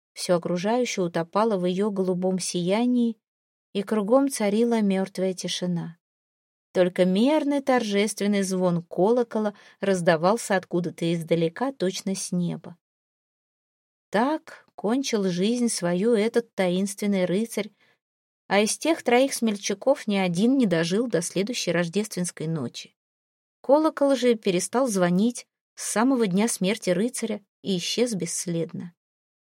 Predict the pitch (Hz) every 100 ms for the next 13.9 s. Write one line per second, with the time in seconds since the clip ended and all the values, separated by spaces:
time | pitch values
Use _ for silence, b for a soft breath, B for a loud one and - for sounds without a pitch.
0 | _ _ _ _ _ _ _ - 180 208
1 | 226 277 349 247 262 311 240 208 196 196
2 | 202 262 294 202 180 175 202 226 196 226
3 | 190 b b b _ - 190 220 285 330
4 | 254 214 190 170 180 190 - 196 190 180
5 | 185 180 175 180 170 180 254 262 175 -
6 | 175 185 180 175 175 175 175 190 180 175
7 | 175 - 190 202 190 b b b _ _
8 | _ _ - 180 - 233 294 262 269 254
9 | 240 226 240 311 220 185 170 - 196 220
10 | 208 - - 175 180 180 170 175 - -
11 | 180 _ _ _ _ _ _ _ _ _
12 | _ 190 190 220 254 240 180 - 220 247
13 | - 180 185 175 170 - 175 226 233